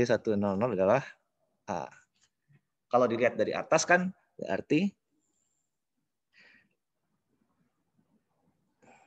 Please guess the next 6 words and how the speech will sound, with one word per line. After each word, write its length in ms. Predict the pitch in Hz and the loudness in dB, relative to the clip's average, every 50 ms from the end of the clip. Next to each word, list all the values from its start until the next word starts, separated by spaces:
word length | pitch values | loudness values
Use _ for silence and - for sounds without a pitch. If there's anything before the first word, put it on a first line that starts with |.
| _ _ _ _ _ _ _ _ - | _ _ _ _ _ _ _ _ -8
ini, 200 | 107 104 110 113 | -4 -2 -2 -2
eh, 600 | 110 - - - 110 107 104 104 104 101 101 101 95 | -2 -4 -8 -6 -4 -2 0 2 2 2 2 2 0
sel 160 | - 104 101 | 0 -2 0
satuan 340 | - 104 - - 104 98 98 | 0 -2 0 0 0 0 0
yang 120 | 95 95 92 | 0 -2 -4
satu, 720 | - 95 - - _ - 120 131 143 165 190 196 190 | -4 -6 -6 -6 _ 0 4 4 4 4 2 0 -6